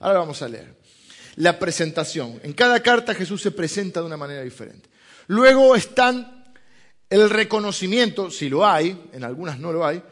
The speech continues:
de lo bueno que están haciendo, el elogio, el reconocimiento. "Yo conozco tus obras", lo bueno. Luego está la crítica, si la hay. Algunas no hay crítica. Esa es la tercera. Cuarto, hay un consejo,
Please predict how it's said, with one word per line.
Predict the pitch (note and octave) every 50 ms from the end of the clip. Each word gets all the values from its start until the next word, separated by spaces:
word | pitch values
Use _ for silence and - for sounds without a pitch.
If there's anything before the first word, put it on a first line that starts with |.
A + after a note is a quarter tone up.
| _ _ _ _ _ _ _
de | D#3 C#3 C3+ E3 F3 F3+ F#3 G3 G3 G3 - -
lo | D#3 D#3 D#3 D#3+
bueno | D#3+ F#3 G3+ F#3 E3 C#3+ C3+ B2+ A2+
que | A#2+
están | A#2+ - C3+ B2+
haciendo, | A#2+ A#2 - - A#2+ A2 G#2+ A2 A#2
el | B2
elogio, | C3+ C#3 D#3+ D#3+ D3 C3+ - - C3+ C3 G#2+ F#2 F#2+ _ _ _ _ _ _ _ _ _ _ _ _ _
el | - C3+ C3+ C3
reconocimiento. | - C#3 C3 - C3+ C3+ C3+ C3+ C3+ D3+ D#3+ D#3 C3 A#2 G#2 A2+
"Yo | A2 E3+ D#3
conozco | E3+ E3+ F#3 F3+ - D#3+
tus | C3 C#3+ D3 C3+ -
obras", | F3 D#3 C3 B2 C#3 D#3 - _ _ _ -
lo | C#3 B2+ B2+
bueno. | B2+ C3 B2 A#2 G#2+ F#2+ F#2+ F2+ C#2 - _ _ _ _ _ _ _ _ - - - - _
Luego | - D#3 F#3+ G3 G#3
está | - - G#3
la | G3 F3+ F#3
crítica, | - A#3 B3+ A3+ - F3 D#3 - C3 A#2 A#2
si | - B2+ A#2
la | A2+ A#2 A2+ A#2
hay. | B2 A2+ G2 F2 _ _ _ _ _
Algunas | G2+ A2 A2+ C3 C#3 B2
no | B2 C3+ B2+
hay | B2+ A#2
crítica. | G#2+ - G#2+ A2 F#2+ - G#2 - G2+ E2 - _ _ _ _ _ _ _ _ _ _ _ _ _ _ _ _ _ _ _
Esa | - C3+ C#3+ - C#3
es | B2
la | A#2+ A#2
tercera. | B2+ B2 B2+ - E3+ C#3+ A2+ F#2 - - - - - _ _ _
Cuarto, | - A3+ C#4 C#4+ B3 - - C#3+ A#2 - - - _ _ _ _ _ _ _ _ _ _ _ _ _ _ -
hay | D3+ E3+ F#3 F#3+
un | G3+ G#3 G#3 G#3 G3+ - -
consejo, | - E3 D#3 C3+ - - C#3+ A#2 - B2